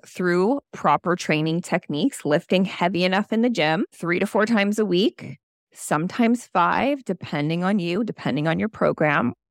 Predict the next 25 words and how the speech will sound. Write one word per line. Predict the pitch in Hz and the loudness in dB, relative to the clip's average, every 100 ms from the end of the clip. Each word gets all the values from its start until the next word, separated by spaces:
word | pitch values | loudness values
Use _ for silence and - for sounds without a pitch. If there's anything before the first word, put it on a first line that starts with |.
| _ - | _ 0
And | 196 185 175 | 2 4 2
this | 208 247 | 2 2
is | 247 | 2
a | 254 | 2
very | 185 170 165 175 - - | 0 0 2 0 -2 0
optimal | 151 - 185 156 | 0 0 -4 -2
way | 151 151 151 | 0 -2 -4
to | - | -4
train. | 147 - 151 127 135 - | -6 -4 -4 -4 -4 -2
You're | 156 | 0
not | 160 160 | 2 2
gonna | 170 185 | 2 2
be | 190 | 4
losing | 180 185 190 | 2 2 0
muscle | 156 151 165 | -2 -2 -2
mass. | 151 151 156 - | 0 0 0 -4
You're | 165 | -4
gonna | 165 165 | -2 -4
be | 135 - | -6 -8
able | 165 160 - | -4 -2 -2
to | - | -4
fuel | 143 - 151 170 | -6 -4 -2 0
your | 208 | 0
body | 202 175 165 175 | 2 2 2 0
properly | - 151 147 147 156 160 202 196 | 0 0 2 0 -2 -2 -4 -8